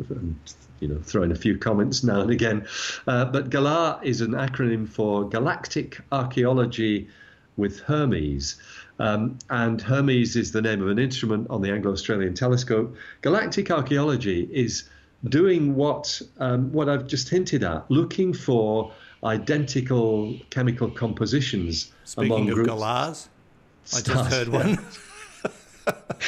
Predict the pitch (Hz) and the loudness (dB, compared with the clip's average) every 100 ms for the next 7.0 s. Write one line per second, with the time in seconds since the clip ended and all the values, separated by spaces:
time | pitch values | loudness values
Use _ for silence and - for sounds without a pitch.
0 | - - - - - 123 - - - 120 | -4 -4 -6 -8 -6 -4 -4 -8 -8 -2
1 | 135 160 123 165 165 160 147 165 151 139 | 0 2 4 4 2 0 0 0 2 2
2 | 113 131 135 175 156 160 151 147 135 131 | 0 -4 0 0 2 0 0 0 0 2
3 | 123 101 95 - - 131 127 131 127 131 | 0 -2 -8 -18 -10 -10 -6 -8 -6 -8
4 | 127 - - - - - - 160 214 165 | -8 -10 -12 -12 -10 -10 0 2 4 4
5 | 190 226 165 135 139 165 127 - 90 80 | 2 2 0 -2 0 0 0 0 -2 -2
6 | 82 131 135 120 127 - 104 92 - | -2 -2 -2 -2 -4 -2 -2 -2 -6